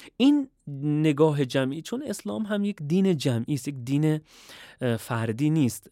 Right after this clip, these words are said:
و اتفاقاً یکی از کارکردهای دین اسلام که این همه جاذبه و جذابیت داره این هستش که، اه، در حقیقت انسان رو دست جمعی می‌بینه، نه اینکه فردی ببینه، زندگی برای خودش باشه، کارش به دیگران نباشه. لذا در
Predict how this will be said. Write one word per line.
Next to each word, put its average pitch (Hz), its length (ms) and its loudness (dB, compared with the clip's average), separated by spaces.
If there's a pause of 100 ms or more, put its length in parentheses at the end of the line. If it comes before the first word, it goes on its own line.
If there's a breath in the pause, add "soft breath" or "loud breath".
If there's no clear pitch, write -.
و 123 100 -2
اتفاقاً 127 520 -2
یکی 202 240 -6
از 151 220 -4
کارکردهای 135 800 -4
دین 139 280 -4
اسلام 117 500 -4
که 113 300 -4
این 233 200 0
همه 160 340 -2
جاذبه 120 540 0
و 113 100 0
جذابیت 113 680 -2
داره 131 160 -6
این 214 120 -4
هستش 220 360 -10
که، 233 200 -4 (260 loud breath)
اه، 135 260 0
در 160 180 -4
حقیقت 175 540 -6
انسان 165 480 0
رو 214 100 0
دست 147 380 -4
جمعی 123 420 2
می‌بینه، 104 800 -2
نه 208 80 -2
اینکه 131 340 -2
فردی 107 580 -6
ببینه، 101 420 -2
زندگی 175 420 -4
برای 139 180 -2
خودش 120 540 -2
باشه، 117 240 -4
کارش 127 280 -4
به 117 100 -8
دیگران 113 520 0
نباشه. 104 440 -4 (200 soft breath)
لذا 214 160 2
در 214 260 -2